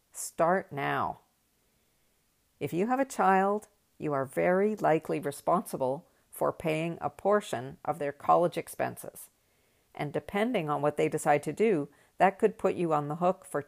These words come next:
tens of thousands of dollars. And if you're the spouse of someone who has a child, you have a serious stake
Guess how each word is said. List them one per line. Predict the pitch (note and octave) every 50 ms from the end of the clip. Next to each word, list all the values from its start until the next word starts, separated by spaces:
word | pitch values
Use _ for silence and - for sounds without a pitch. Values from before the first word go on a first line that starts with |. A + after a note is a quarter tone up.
| _ -
tens | - - G3 G3 G#3 A3 A#3 A#3 -
of | F3 D#3+
thousands | - - - F3+ F3+ F#3+ G3 F#3+ G3 F3 E3+
of | F3 D#3+ -
dollars. | D#3+ C#3+ C3 B2+ A#2+ A#2+ A#2+ - - - - _ _ _ _ _ _ _ _ _ _ _ _ _ _ _ _ _ _ _ _ _ _ -
And | - E3+ E3+
if | E3 -
you're | - D#3 D3 C#3+
the | - A#2
spouse | B2 - - - - F3 G3+ A#3 C4 -
of | C4 C4 -
someone | - B3 B3 B3 B3 A#3+
who | A#3 A#3+ A#3 A3
has | A3+ A#3 A#3 A#3
a | B3
child, | - - A#3 A3 A3 A3+ A3+ A#3 A#3+ - - _ _ _ _ _ _ _ _ _ _ _ _ _ -
you | F#3 G#3 A3+
have | A3 D#3+ D3+ D3
a | D3
serious | - - - - G3 F#3+ F#3 F3 D3 C#3 C#3+
stake | - - - D#3 D3+ C3+ A#2 - _ _